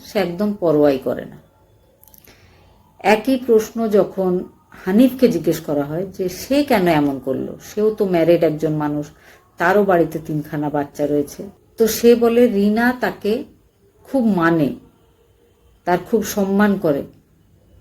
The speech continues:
সে যা বলে রিনা সেটা যে কোনোভাবেই হোক করার চেষ্টা করে। রিনার এই অভ্যেসটা তার খুব ভালো লাগে,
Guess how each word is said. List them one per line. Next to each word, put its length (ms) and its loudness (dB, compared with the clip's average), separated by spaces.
সে 280 -2
যা 320 2
বলে 360 2
রিনা 340 0
সেটা 320 -6
যে 180 -2
কোনোভাবেই 720 2
হোক 220 -4
করার 300 0
চেষ্টা 300 -8
করে। 240 -8
রিনার 420 0
এই 200 6
অভ্যেসটা 480 0
তার 160 -6
খুব 180 -4
ভালো 240 -8
লাগে, 240 -8